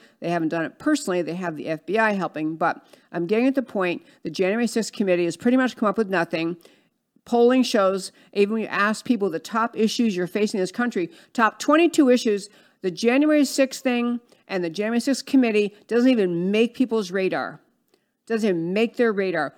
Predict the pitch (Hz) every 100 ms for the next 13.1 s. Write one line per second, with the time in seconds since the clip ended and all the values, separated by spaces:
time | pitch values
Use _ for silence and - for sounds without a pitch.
0 | - 175 - 240 262 269 277 262 - 208
1 | 196 190 - 175 - 160 175 175 - _
2 | - 208 170 170 185 190 180 170 160 165
3 | - - _ 190 190 185 180 - _ _
4 | - 196 170 240 294 269 190 170 165 -
5 | 214 226 262 262 233 190 185 185 185 185
6 | 170 - - 240 240 240 240 240 196 185
7 | 185 208 - 180 175 - 170 165 - -
8 | - - - 247 269 277 202 185 - 175
9 | 160 185 220 233 233 202 202 180 170 175
10 | 170 170 - - - 208 240 202 196 196
11 | - 202 190 - 180 175 208 190 185 175
12 | 190 190 185 170 175 175 175 190 175 185
13 | 165